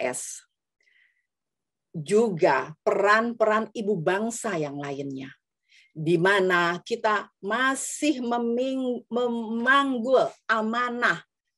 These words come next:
dan wasiat dari para founding mother. Pada tahun seribu sembilan ratus tiga puluh lima,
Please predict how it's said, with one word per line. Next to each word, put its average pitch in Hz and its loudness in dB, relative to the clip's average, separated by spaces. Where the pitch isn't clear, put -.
dan 190 0
wasiat 220 -2
dari 220 2
para 311 2
founding 170 -4
mother. 170 -2
Pada 226 6
tahun 226 2
seribu 240 -2
sembilan 226 2
ratus 254 -2
tiga 185 2
puluh 202 4
lima, 214 -2